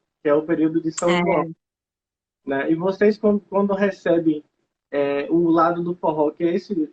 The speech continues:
Speaker 1: lado que a gente trabalha, do forró no todo e tal, não faz muita diferença, pelo menos eu acho, pra vocês o período do ano, porque vocês não têm essa, é, esse rótulo, né?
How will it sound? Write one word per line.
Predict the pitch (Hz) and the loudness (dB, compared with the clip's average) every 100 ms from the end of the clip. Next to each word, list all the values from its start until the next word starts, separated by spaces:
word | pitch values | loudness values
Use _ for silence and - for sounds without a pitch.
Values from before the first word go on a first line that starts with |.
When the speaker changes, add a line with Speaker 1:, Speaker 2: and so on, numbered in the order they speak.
| - | -4
Speaker 1:
lado | 143 151 160 147 | 0 2 2 -2
que | - | -4
a | 143 | -4
gente | 143 - | -4 -8
trabalha, | 147 135 143 160 143 | -6 0 2 2 0
do | 143 | -4
forró | _ 143 143 151 | _ -2 0 -2
no | |
todo | 185 180 180 | -4 -10 -4
e | |
tal, | 175 202 - _ - | -2 -2 -6 _ -2
não | 208 254 | 2 2
faz | 254 233 214 | 2 2 4
muita | 220 226 233 | 4 4 0
diferença, | 208 233 214 196 - | 0 0 0 -2 -4
pelo | 185 180 | -6 -2
menos | 175 175 | 0 0
eu | 190 185 | 2 2
acho, | 143 160 - _ _ _ _ _ _ - | 2 0 -6 _ _ _ _ _ _ -4
pra | 185 | -2
vocês | 190 208 196 185 208 | 0 0 0 -2 -2
o | |
período | 208 220 208 254 240 | 2 4 4 2 2
do | 208 | 2
ano, | 170 156 156 | 4 2 0
porque | 208 208 | -2 0
vocês | 214 208 214 | 0 0 -2
não | 269 | -2
têm | - 214 233 214 | 0 2 4 4
essa, | 196 - 175 156 151 139 135 _ _ _ _ _ _ _ _ - | 2 0 0 2 2 0 -4 _ _ _ _ _ _ _ _ -18
é, | - - _ _ _ _ _ _ _ _ _ _ - | -16 -16 _ _ _ _ _ _ _ _ _ _ -8
esse | 165 220 | -2 0
rótulo, | 180 180 185 139 135 | 4 4 2 -2 -2
né? | 165 | -2